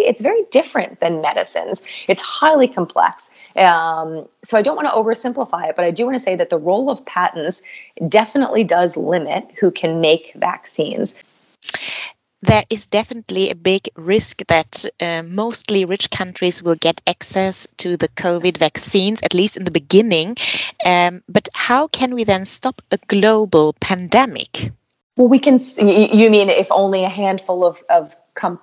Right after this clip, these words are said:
Speaker 1: of countries have these
Speaker 2: Exactly.
Speaker 1: vaccines? Well, you know, I'm not, I don't have a medical background, but I do wanna say, of course, that we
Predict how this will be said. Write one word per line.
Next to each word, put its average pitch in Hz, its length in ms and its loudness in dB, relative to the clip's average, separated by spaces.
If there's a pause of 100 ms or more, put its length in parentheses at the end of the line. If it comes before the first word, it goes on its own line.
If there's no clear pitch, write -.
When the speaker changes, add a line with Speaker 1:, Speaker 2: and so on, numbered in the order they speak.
Speaker 1:
of 165 180 2
countries 175 380 -4
have 175 260 -2
these 254 240 0 (380)
Speaker 2:
Exactly. 269 360 0
Speaker 1:
vaccines? 151 220 -2 (1080)
Well, 190 500 4
you 190 160 6
know, 180 160 6 (260)
I'm 196 160 2
not, 202 300 4
I 190 80 -2
don't 190 200 0
have 233 120 -2
a 254 60 0
medical 185 400 -2
background, 170 600 -4
but 170 120 0
I 170 80 2
do 185 180 -2
wanna 190 200 -2
say, 180 180 2
of 180 160 0
course, 202 240 -2
that 180 60 -2
we 170 120 -2